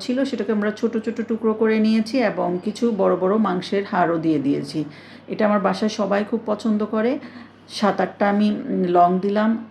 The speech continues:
দারচিনি দিলাম চার টুকরা, দা-, উম, চার টুকরা তেজপাতা। এখানে তিন টেবিল চামচের মতো আদা বাটা, আড়াই টেবিল চামচের মতো রসুন বাটা, আর হচ্ছে জিরে বাটা দিয়েছি দুই চা চামচ, আর, উম, গরম মশলা বাটা এক চা চামচ। এখানে হচ্ছে যে মরিচ বাটা,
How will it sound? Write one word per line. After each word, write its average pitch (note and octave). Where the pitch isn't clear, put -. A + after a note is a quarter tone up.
দারচিনি F#3
দিলাম G#3
চার G#3+
টুকরা, A#3+
দা-, E3+
উম, F3+
চার F3+
টুকরা E3+
তেজপাতা। F#3
এখানে G3
তিন A3
টেবিল A#3
চামচের A#3
মতো A3+
আদা G3+
বাটা, G#3
আড়াই G3
টেবিল G#3
চামচের A3
মতো G#3+
রসুন G#3+
বাটা, G#3+
আর D#3+
হচ্ছে G#3+
জিরে G#3+
বাটা G#3+
দিয়েছি A3+
দুই G#3
চা A3
চামচ, A#3
আর, D3+
উম, E3+
গরম F#3
মশলা F3
বাটা E3
এক E3
চা D#3+
চামচ। D#3
এখানে A3
হচ্ছে A3
যে A3
মরিচ A3+
বাটা, A#3